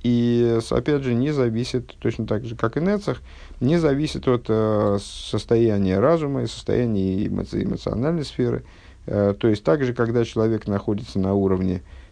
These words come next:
э, ну вот, низкой способности к осмыслению, к осознанию, э, божественности, скажем, к осознанию, м, вообще. Микол Моким Шайх Пхина за Идоя Шимойра Алаэмес.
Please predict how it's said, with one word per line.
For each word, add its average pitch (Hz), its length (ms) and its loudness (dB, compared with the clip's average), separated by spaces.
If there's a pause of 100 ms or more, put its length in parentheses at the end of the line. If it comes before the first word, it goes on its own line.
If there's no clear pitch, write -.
(140)
э, 104 500 -2 (680)
ну 85 420 -4
вот, 98 160 -4
низкой 123 380 2
способности 113 760 2
к 95 120 -2
осмыслению, 104 500 0
к - 80 -6
осознанию, 107 760 2 (580)
э, 95 440 2
божественности, 95 680 2
скажем, 95 460 -2
к 90 60 -8
осознанию, 104 680 0
м, 95 280 -6 (260)
вообще. 98 420 0 (580)
Микол 113 380 4
Моким 185 360 4
Шайх 165 340 0
Пхина 151 260 -2
за 120 160 0
Идоя 143 460 0
Шимойра 139 500 2
Алаэмес. 135 880 0